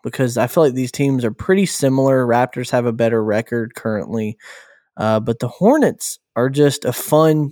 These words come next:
team to watch. And, like, I feel like that's a team that can really show up any night of the week. So I feel like this is <laughs> really a hard pick to make here.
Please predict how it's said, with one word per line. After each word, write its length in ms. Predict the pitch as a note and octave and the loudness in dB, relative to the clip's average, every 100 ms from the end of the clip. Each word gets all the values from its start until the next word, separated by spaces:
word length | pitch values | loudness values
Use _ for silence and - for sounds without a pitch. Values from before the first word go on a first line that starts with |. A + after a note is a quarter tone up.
| _ | _
team 340 | - D3 C#3+ B2+ | -8 -4 -2 -4
to 160 | - | -6
watch. 560 | G#2+ G#2+ C3 C3 - - | -4 2 2 2 -2 -6
And, 100 | B2 | -6
like, 180 | A#2+ A#2+ | -4 -2
I 80 | B2 | -2
feel 140 | F3 | 2
like 160 | C#3+ B2+ | 2 2
that's 200 | C3 - | -2 -2
a 60 | |
team 300 | B2+ C#3 B2+ | -8 -6 -2
that 160 | A#2+ - | -2 -2
can 160 | B2+ A#2 | -4 0
really 420 | B2+ C3 B2 A2+ - - _ | 2 2 0 -4 -12 -20 _
show 460 | - - C3+ C3 B2 | -8 0 2 4 4
up 300 | B2 A#2+ - - - - | 4 2 -6 -20 -20 -4
any 240 | D3 C#3 | 0 2
night 260 | B2+ A#2+ A#2 | 2 0 0
of 80 | G#2+ | -2
the 100 | F2 | -4
week. 480 | G#2+ C3 F#2 - - _ _ - | -4 -4 -6 -12 -20 _ _ -10
So 220 | - A2+ | -2 0
I 60 | A#2 | 2
feel 180 | - | 2
like 80 | G#3+ | 0
this 180 | C3 - | 0 -6
is 200 | B2+ A2+ - | -8 -10 -10
<laughs> 40 | |
really 600 | C3 C#3+ D#3+ G#3 E3 C#3 - | -2 2 6 8 6 2 -2
a 120 | C#3 - | -2 0
hard 440 | - E3 D#3+ C3+ | 2 4 4 0
pick 280 | C#3 D3 - | 0 -2 -2
to 80 | B2 | -4
make 320 | A#2+ C3+ - | 0 -2 -4
here. 380 | - A2 G2+ G2+ | -6 -4 -4 -8